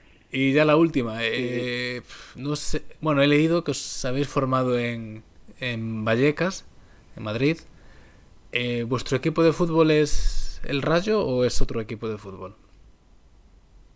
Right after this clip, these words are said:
Speaker 2: Bueno, la verdad es que, o sea, yo, yo justo has ido a dar con de los menos futboleros de,
Speaker 1: <laughs>
Speaker 2: del, del grupo,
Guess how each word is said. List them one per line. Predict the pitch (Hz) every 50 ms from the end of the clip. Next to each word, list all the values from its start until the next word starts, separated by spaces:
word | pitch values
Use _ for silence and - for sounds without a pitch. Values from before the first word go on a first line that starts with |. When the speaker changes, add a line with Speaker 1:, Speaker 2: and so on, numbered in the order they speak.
| _ - - _ _ _ _ - - - - - - - - - _ - _ _ _ - - - - - - - - _ _ _ _ -
Speaker 2:
Bueno, | 131 - 202 160 156 139
la | 127 123
verdad | 117 127 135
es | 135 -
que, | - 151 151 151 147 143 135 131 123 120
o | -
sea, | 127 123 117
yo, | 117 139
yo | - 120 156 151 147 147 147 139 143
justo | - 160 160 160 - 165
has | 165 160 151
ido | 160 156 156
a | 156 156 151
dar | 156 156 156
con | 151 151 143 139 139 131 127
de | 131
los | 123 123 120 117
menos | 127 147 156 143 - -
futboleros | 135 123 117 120 120 120 117 117 113 117 117 113 110
de, | 117 117 117 117 120 120 117 117 120 120 123 131 - - - - _ _ - - -
Speaker 1:
<laughs> | - - 160 - - 180 165 143
Speaker 2:
del, | 139 131 127 127 127 127 123 123 123 123 120 120 117 117 113 113 110 110 110 - - - -
del | 139 120 123 120 120 - -
grupo, | 120 123 135 147 139 127 120 113 107 -